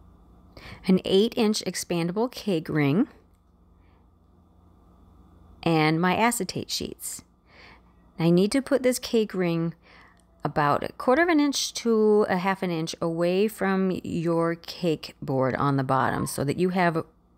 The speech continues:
room for your buttercream around it. Now I used my acetate sheets. I cut it to size so it had a little bit of overlap, and I nestled that inside of the cake ring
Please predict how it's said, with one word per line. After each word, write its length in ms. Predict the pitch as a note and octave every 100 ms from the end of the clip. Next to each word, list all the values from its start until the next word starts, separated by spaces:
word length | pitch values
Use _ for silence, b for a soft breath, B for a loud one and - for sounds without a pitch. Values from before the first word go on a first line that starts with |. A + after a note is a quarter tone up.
| -
room 320 | D#3+ E3 E3+
for 360 | E3+ E3 D3+ D3
your 120 | D3
buttercream 460 | D3 C#3+ C3 C3+
around 300 | B2+ - -
it. 180 | - - - B B B B B B
Now 80 | D#3
I 20 |
used 220 | D3+ E3
my 120 | F3 E3+
acetate 480 | F#3+ A#3 B3+ C#4 C4
sheets. 260 | - A#3 -
I 120 | D#3+
cut 280 | - - -
it 140 | A#3
to 140 | - C#4
size 600 | - G3 E3 F#3 - - B B B
so 160 | - F3+
it 80 | D#3+
had 140 | E3+
a 80 | E3
little 200 | E3+ F#3+
bit 160 | A3
of 120 | B3+ B3
overlap, 580 | G#3+ F3+ E3+ D#3 - - - _ b b b b _
and 220 | E3 D3
I 140 | - D#3
nestled 420 | D#3+ G3 - A#3+
that 180 | G#3 -
inside 520 | A3 A#3 - G#3 G3+ -
of 160 | F3+
the 80 | E3+
cake 340 | F3 E3 D#3+
ring 300 | D#3 D3+ D3+